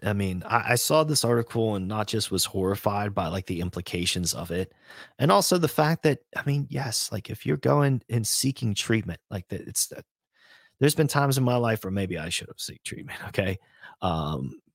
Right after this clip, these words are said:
and maybe I self-treated the wrong ways a-, at times too. But, you know, what, for the people that are in a situation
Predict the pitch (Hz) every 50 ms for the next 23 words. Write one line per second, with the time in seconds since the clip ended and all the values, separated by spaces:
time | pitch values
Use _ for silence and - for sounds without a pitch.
0 | _ - - 69 71 64 92 98 87 90 90 85 - - 101 87 80 - - 95
1 | 80 78 - 82 82 80 80 71 60 76 85 82 78 71 - - - - - -
2 | 90 90 - - 87 90 - - - 90 76 65 - - - - - - - -
3 | _ _ _ _ _ _ _ _ _ _ _ _ - - 101 101 - - _ _
4 | _ _ - - 120 117 107 104 90 82 123 110 _ - - - 127 107 - -
5 | 117 113 - - - 180 175 - 165 147 123 120 117 117 101 - _ - 113 117
6 | 120 113 - - 104 98 - - 87 90 82 80 80 - 71 76 82